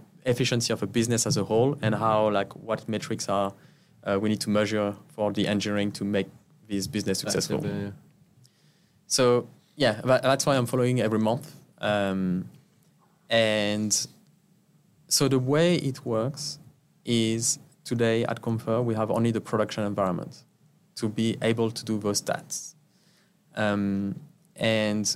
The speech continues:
Speaker 1: we don't have any dev, we don't have any staging. Of course, we have the local environment, we have C I C D, but every time we merge a pull request, five minutes later, it's in production.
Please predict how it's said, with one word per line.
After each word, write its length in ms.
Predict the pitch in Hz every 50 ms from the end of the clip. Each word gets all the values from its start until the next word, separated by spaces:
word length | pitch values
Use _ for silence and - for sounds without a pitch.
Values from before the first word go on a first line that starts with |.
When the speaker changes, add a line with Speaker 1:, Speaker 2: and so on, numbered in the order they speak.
| - -
Speaker 1:
we 100 | 123 139
don't 120 | 151 143
have 100 | 127 117
any 140 | 113 104 98
dev, 460 | 95 104 101 98 95 107 120 120 - - - -
we 80 | 110
don't 140 | 107 117 120
have 140 | 117 113 107
any 100 | 98 95
staging. 500 | - - - 101 95 95 95 98 101 - - -
Of 120 | 98 -
course, 220 | - 113 98 -
we 60 | - 98
have 80 | 95
the 80 | 98 95
local 320 | 98 104 101 98 101 98 98
environment, 540 | 101 101 101 113 113 113 110 113 113 110
we 60 | - -
have 100 | - -
C 140 | - - 85
I 80 | 87
C 160 | 92 - - 92
D, 320 | 92 95 98 101 107 113 - - -
but 380 | - 98 90 87 - - - - _ _ _ _ -
every 240 | 110 110 110 120
time 320 | 117 - 117 110 107 107 107
we 120 | 104 104
merge 420 | 101 104 107 110 107 107 107 107 92
a 20 |
pull 160 | - - 104
request, 640 | 104 104 101 - 113 139 185 - - - - - - - _ _ _ _ _ _ _ _ _ _ _ _ _
five 320 | _ - 139 135 127 117
minutes 280 | 123 120 117 113 - -
later, 260 | 113 107 - 113 107
it's 160 | 101 98 -
in 80 | 104 98
production. 480 | - 101 92 90 90 - - - -